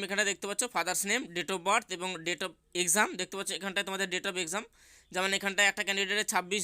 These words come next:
দুই দু হাজার চব্বিশ তারিখে এক্সাম পড়েছে। রিপোর্টিং টাইম দেখতে পাচ্ছ তিনটা পঁয়তাল্লিশ, এখানে দেখতে পাচ্ছ যে তিনটা পঁয়তাল্লিশে তাদের রিপোর্টিং এবং কলকাতা সিটি, আহ, city of exam দেখতে পাচ্ছ কলকাতা এখানটা রয়েছে। তোমরা এইভাবে তোমরা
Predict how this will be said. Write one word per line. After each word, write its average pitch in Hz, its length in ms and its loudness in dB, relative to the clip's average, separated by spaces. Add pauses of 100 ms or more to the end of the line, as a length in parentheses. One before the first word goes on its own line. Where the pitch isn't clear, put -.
দুই 208 140 0
দু 190 80 0
হাজার 202 180 0
চব্বিশ 196 280 0
তারিখে 196 240 0 (460)
এক্সাম 190 280 2
পড়েছে। 190 260 0 (140)
রিপোর্টিং 196 340 -2
টাইম 196 180 2
দেখতে 196 180 -2
পাচ্ছ 196 120 -6 (120)
তিনটা 196 280 0
পঁয়তাল্লিশ, 190 440 0 (640)
এখানে 190 200 4 (100)
দেখতে 185 200 -4
পাচ্ছ 202 120 -4 (100)
যে 226 120 0
তিনটা 196 260 0
পঁয়তাল্লিশে 190 460 -2
তাদের 196 240 0
রিপোর্টিং 185 280 -4 (120)
এবং 208 100 -4 (180)
কলকাতা 185 360 -4
সিটি, 180 180 -6
আহ, 175 280 -4 (100)
city 196 240 -4
of 175 60 -6 (100)
exam 196 240 -2
দেখতে 185 160 -8
পাচ্ছ 196 120 -4 (120)
কলকাতা 170 280 -4 (540)
এখানটা 185 320 2
রয়েছে। 165 240 0 (680)
তোমরা 208 220 4 (960)
এইভাবে 202 280 6
তোমরা 208 160 4